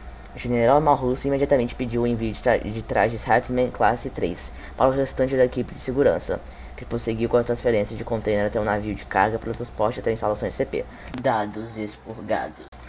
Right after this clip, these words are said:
Após a decisão de, de General Malhusin,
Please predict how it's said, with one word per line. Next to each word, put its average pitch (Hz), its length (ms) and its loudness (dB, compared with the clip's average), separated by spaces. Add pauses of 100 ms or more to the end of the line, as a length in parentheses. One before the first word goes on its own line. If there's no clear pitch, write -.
(280)
Após 165 280 6
a - 20 0
decisão 160 340 0
de, 143 80 -4
de 123 560 0
General 117 400 4
Malhusin, 135 640 0